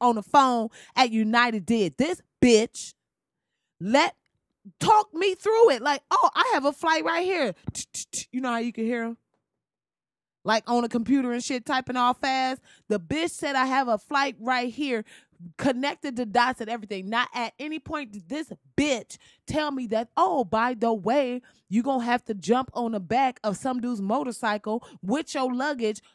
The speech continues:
somehow balancing it on your head or dragging it with the wheels and shit behind the motor-, motorcycle seventy fucking miles away. And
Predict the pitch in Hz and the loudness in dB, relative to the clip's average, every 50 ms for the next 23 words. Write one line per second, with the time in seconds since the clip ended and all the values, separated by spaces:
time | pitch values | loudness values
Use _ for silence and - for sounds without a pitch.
0 | _ _ _ - - 277 294 302 285 254 254 269 247 190 165 226 240 262 294 277 | _ _ _ -4 -4 -2 -2 -4 -4 -2 -2 -2 -4 -4 0 0 0 0 0 -2
1 | 269 - 262 247 240 233 247 - _ 240 233 233 233 226 240 233 226 226 233 254 | -4 -2 -2 0 0 0 0 0 _ 2 2 4 2 0 0 0 0 0 0 -2
2 | 285 294 294 269 247 - 226 220 208 196 175 165 196 220 240 254 254 247 240 240 | -4 -2 -4 -4 -4 -2 0 0 0 0 -2 -2 0 0 2 0 0 -2 -4 -4
3 | 240 240 233 - - _ _ _ 180 214 240 240 - 220 196 190 208 247 311 320 | -2 -4 -4 -6 -10 _ _ _ 0 0 0 0 0 -2 0 0 0 0 0 0
4 | 277 262 240 214 214 220 208 - - 254 240 247 - _ _ _ _ _ - 220 | -2 -2 -2 -2 -4 -4 -4 -6 -4 -4 -4 -4 -6 _ _ _ _ _ 4 4
5 | 233 240 247 262 262 262 254 262 254 262 233 254 302 370 302 262 - - - _ | 4 4 2 0 0 0 0 -2 -2 -4 -2 -2 -2 -4 -4 -6 -6 -8 -8 _
6 | 214 240 277 320 339 302 277 - 277 240 240 - 233 226 214 - - 311 294 311 | -2 0 2 2 2 0 -2 -2 -2 -2 -2 -2 -4 -4 -4 -4 -4 -2 0 0
7 | 294 294 277 285 302 294 294 - _ _ _ _ _ _ _ 349 311 - _ - | 0 -2 -6 -6 -6 -6 -8 -10 _ _ _ _ _ _ _ 0 0 0 _ -8
8 | 269 269 269 269 - _ _ - 220 269 294 294 277 262 269 - _ - 262 240 | -8 -8 -8 -10 -14 _ _ -2 0 2 2 2 2 0 -2 -6 _ -2 -2 0
9 | 220 240 269 294 254 202 147 135 143 _ _ _ _ _ _ _ - 339 392 440 | 2 2 2 2 0 -2 -4 -8 -14 _ _ _ _ _ _ _ -2 -2 0 0
10 | 403 349 311 302 311 | 0 -2 -2 -2 -4